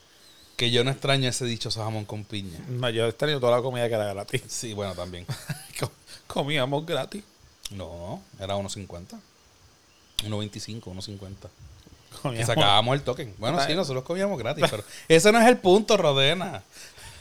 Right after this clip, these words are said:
Speaker 1: <laughs> Ay, Dios. A veces se tiraban unas cositas allí bien chéveres.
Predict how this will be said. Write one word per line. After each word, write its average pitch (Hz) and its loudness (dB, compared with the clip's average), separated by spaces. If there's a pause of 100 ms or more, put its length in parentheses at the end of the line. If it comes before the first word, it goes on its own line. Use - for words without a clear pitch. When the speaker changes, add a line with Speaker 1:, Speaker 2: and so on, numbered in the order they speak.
(260)
Speaker 1:
<laughs> - -12
Ay, 135 2
Dios. 135 0 (1160)
A 101 0
veces 110 2
se 120 2
tiraban 120 6
unas 123 -2
cositas 113 -2
allí 107 0
bien 107 -2
chéveres. 98 -6